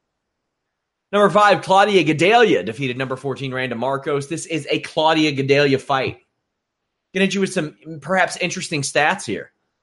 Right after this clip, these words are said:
Claudia Gadelha has never won three straight fights in the U F C. She has only won two straight fights in the U F C one time.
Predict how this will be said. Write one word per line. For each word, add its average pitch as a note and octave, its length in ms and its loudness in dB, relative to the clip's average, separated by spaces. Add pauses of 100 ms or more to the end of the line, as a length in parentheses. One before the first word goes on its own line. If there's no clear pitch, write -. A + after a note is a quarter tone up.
(140)
Claudia A#3+ 400 0
Gadelha D#3+ 720 2 (460)
has C#3+ 200 -4
never D#3+ 480 2
won D#3 440 0
three C3+ 420 -8
straight D3+ 380 -4
fights B2 340 -2
in A2+ 80 -10
the G#2 80 -8
U G#2 220 -4
F G2 120 -4
C. - 320 -16 (800)
She F#3 280 0
has E3 120 0
only A3 360 0
won D#3 360 0
two C#4+ 300 -2
straight C#3+ 340 0
fights A#2 340 -2
in A#2+ 120 -6
the A2 60 -6
U G#2+ 260 -4
F G2+ 120 -4
C F#2 460 -10 (1080)
one D3+ 440 -2
time. C3 480 -4